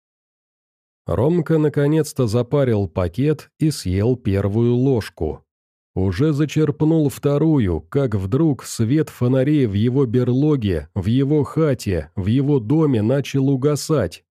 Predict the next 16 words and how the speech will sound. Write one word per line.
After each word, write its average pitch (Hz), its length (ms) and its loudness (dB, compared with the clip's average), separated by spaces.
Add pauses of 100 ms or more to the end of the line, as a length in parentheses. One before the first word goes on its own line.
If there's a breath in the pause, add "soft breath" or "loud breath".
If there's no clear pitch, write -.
(200)
а 82 140 0
вместо 123 500 0
них 143 380 0
прямо 139 380 0
над 131 180 2
его 131 320 2
головой 120 840 0
в - 160 -20
помещение 139 800 0
ударил 143 640 2
серый 147 520 0
хмурый 131 540 2
вид 131 300 0
январского 127 760 0
сереющего 127 760 0
неба, 127 580 0